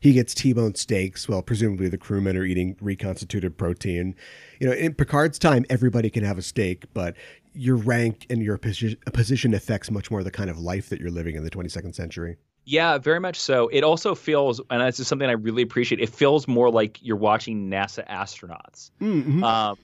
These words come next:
Speaker 2: which I really do. Like, I actually love the uniforms of Enterprise. I think they're a nice, like,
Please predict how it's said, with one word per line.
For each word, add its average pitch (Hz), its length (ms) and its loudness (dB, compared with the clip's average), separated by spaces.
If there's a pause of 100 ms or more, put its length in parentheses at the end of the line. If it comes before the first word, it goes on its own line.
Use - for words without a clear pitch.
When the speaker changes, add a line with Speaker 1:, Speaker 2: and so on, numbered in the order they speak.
(280)
Speaker 2:
which 139 280 -10
I 139 40 -2
really 135 300 -2
do. 120 180 -4
Like, 127 220 -2
I 180 400 4
actually 147 340 -4
love 120 680 2 (420)
the 113 200 -2
uniforms 143 580 0
of 120 160 -8
Enterprise. 143 540 0
I 113 100 0
think 131 160 -2
they're 123 160 4
a 113 40 2
nice, 110 600 -2 (360)
like, 110 280 -4